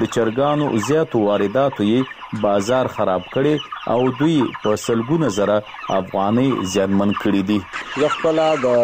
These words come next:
Speaker 2: چرګانو فارمونه لرم، د چرګانو روزګار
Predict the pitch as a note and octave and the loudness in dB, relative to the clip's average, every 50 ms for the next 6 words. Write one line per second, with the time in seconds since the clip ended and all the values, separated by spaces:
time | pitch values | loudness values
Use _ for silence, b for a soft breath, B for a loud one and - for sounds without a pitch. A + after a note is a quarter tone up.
0 | A#2 A#2 A2+ - - A2+ A2 A2+ A2 A2+ C3 C3+ C#3 C#3 C#3 C#3 C3+ C3+ C3 B2+ | 4 2 0 0 0 0 2 2 2 2 2 2 2 2 2 2 2 2 0 -2
1 | - - - - - - - - - - B2 A2+ A2 A2+ A2+ B2 C#3 D3 D3 C#3+ | -4 -8 -12 -14 -10 -10 -8 -6 -2 0 2 2 2 2 2 4 4 4 4 2
2 | C3+ C3+ B2+ B2 B2+ B2+ B2+ B2 A#2+ A#2+ A#2 A2 A2 - - A2 A2 A2 A#2+ A#2+ | 2 2 2 2 2 0 0 0 0 0 0 0 0 0 0 -2 0 0 0 0
3 | A#2+ A#2+ A#2 A2+ A2+ G#2+ A2 A2+ B2 C3 C3+ | 2 2 2 2 2 2 2 2 2 2 2